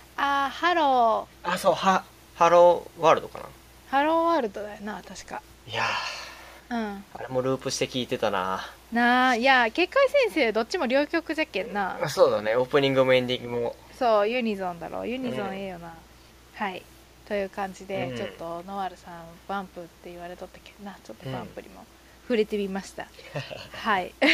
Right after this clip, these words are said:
Speaker 1: <laughs> 本当ありがとうございました。また配給会楽しみにしておいてください。
Speaker 2: うん。
Speaker 1: はい。では、次のお便りに行きたいと思います。
Speaker 2: あ、他のは、まあ、触れんでも大丈夫な感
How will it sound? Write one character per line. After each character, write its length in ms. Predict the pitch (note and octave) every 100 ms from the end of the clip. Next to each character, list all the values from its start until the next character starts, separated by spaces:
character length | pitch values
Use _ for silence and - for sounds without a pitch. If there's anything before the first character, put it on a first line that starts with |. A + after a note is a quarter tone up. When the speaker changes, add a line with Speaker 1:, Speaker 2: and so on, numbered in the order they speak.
| E4 E4+ F#4+
Speaker 1:
<laughs> 480 | F#4+ D#4+ - - -
本 120 | C#4 C#4
当 80 |
あ 80 | C#4
り 80 | D4
が 100 | E4
と 100 | C#4
う 40 | G#3+
ご 80 |
ざ 140 | G#3+ A#3
い 60 |
ま 160 | A#3+ C4
し 100 | -
た。 400 | G3 G3 G3+ F#3+ - - -
ま 120 | B3+
た 100 | A#3+
配 220 | C4+ E4
給 180 | D#4+ D#4
会 160 | A#3+ A3
楽 200 | B3+ C4
し 80 | C4
み 60 |
に 60 | A3+
し 40 |
て 60 | A#3
お 40 |
い 40 | G#3
て 60 |
く 100 | G#3
だ 100 | G3
さ 480 | B3 B3 B3 B3 A#3+
い。 80 | D#3
Speaker 2:
う 40 |
ん。 40 | A2 - - - - -
Speaker 1:
は 160 | A3
い。 120 | G3+ - - - -
で 100 | C#4
は、 240 | C4 G3 - -
次 280 | A#3 A3 A3
の 160 | F3+
お 60 | F3
便 240 | G3 F3 E3
り 60 |
に 80 | E3+
行 60 | E3
き 80 | -
た 180 | B3+ A3
い 80 | F3
と 120 | F3+
思 240 | G#3+ B3
い 80 | B3+
ま 220 | B3+ B3
す。 240 | - - - - - - -
Speaker 2:
あ、 180 | D3+ D3
他 320 | D3+ F3+ F#3
の 180 | F#3 F3+
は、 140 | C#3 A2+
ま 140 | A2
あ、 40 | A2
触 180 | C3
れ 100 | B2
ん 20 | A2+
で 60 |
も 100 | F#2
大 180 | F#2+ F#2+
丈 80 | F#2
夫 120 | C#2+
な 80 | D2
感 140 | -